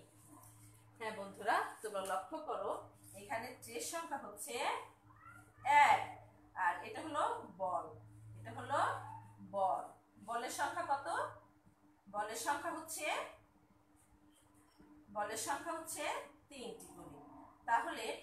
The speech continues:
আমি যদি তিন গুণন এক দেই তাহলে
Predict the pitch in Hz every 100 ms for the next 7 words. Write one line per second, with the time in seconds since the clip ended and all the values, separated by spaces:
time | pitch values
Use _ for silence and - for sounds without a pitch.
0 | - - - 214 226 247 285 - 302 330
1 | 359 330 254 233 220 269 453 - - -
2 | - - 226 262 269 190 196 185 247 -
3 | - - - 202 202